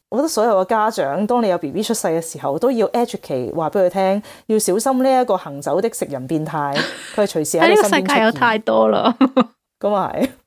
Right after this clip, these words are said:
Speaker 1: 好啦，時間呢嚟到二零零五年嘅一月四號，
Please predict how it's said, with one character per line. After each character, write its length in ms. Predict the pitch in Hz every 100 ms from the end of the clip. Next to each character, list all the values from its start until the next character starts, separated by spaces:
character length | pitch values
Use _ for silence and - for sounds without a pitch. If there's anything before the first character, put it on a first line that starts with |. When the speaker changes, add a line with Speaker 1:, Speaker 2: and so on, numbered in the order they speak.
| 302 _ _
Speaker 1:
好 80 | 220
啦， 120 | 240
時 260 | 214 - 196
間 180 | 233 247
呢 60 | 320
嚟 180 | 254 156
到 140 | 180
二 60 | 190
零 420 | 180 190 170 151
零 160 | 147 139
五 40 | 156 156
年 160 | 208 147
嘅 180 | 202
一 40 | 330
月 80 | 185
四 320 | - 180 156
號， 180 | 165 -